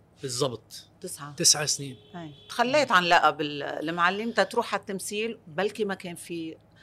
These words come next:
Speaker 2: معلمية بالتمثيل. كيف رحت تركت هيدا الريسك؟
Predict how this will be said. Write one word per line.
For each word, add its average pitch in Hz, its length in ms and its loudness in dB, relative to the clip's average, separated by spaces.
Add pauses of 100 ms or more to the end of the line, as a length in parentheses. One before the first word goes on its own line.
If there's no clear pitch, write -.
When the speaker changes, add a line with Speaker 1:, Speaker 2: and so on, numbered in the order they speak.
(240)
Speaker 2:
معلمية 160 600 0
بالتمثيل. 139 580 -8
كيف - 260 -6
رحت 170 260 -6 (180)
تركت 151 320 -6
هيدا 135 220 -6
الريسك؟ 131 360 -6